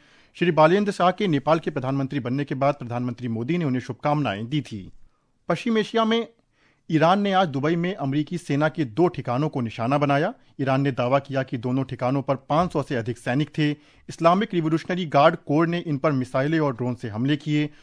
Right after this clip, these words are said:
उधर अमेरिकी अधिकारियों ने अभी तक हमलों पे कोई टिप्पणी नहीं की है। रूस ने कल रात यूक्रेन पर दो सौ सत्तर से अधिक ड्रोन दागे।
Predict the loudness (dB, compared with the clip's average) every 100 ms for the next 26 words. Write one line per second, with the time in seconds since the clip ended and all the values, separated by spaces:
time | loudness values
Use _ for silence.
0 | -10 -2 2 2 2 2 0 2 0 2
1 | 2 0 -2 -2 0 -2 -2 -2 -2 0
2 | -2 -4 -14 _ -2 0 -4 -4 -2 0
3 | -2 -4 -10 -10 -12 -18 -20 _ _ _
4 | -2 -2 0 2 2 -2 _ _ _ 0
5 | 4 4 2 0 0 0 0 -2 -2 -2
6 | -4 -2 -4 -4 -4 -4 -2 -4 -4 -6
7 | -4 -4 -2 -2 -2